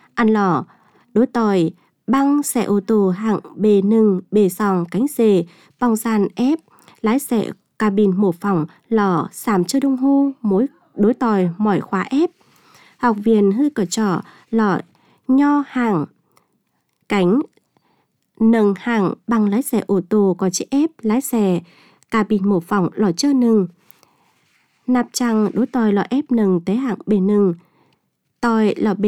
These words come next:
nừng hư có báo trò ép, tên cabin mô phỏng. Côn tỏi năm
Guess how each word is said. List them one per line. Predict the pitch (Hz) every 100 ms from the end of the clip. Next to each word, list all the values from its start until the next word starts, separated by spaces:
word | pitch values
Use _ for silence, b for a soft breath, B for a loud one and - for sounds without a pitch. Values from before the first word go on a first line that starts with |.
| 190
nừng | 202 208 190
hư | 214 285
có | 208
báo | 175 202
trò | 247 233 -
ép, | 226 269 - _ _
tên | 269 269 269 -
cabin | 208 202 190
mô | 196
phỏng. | 170 202 165 - b b b b b b b b _ _ _
Côn | 294 294
tỏi | 294 247
năm | 214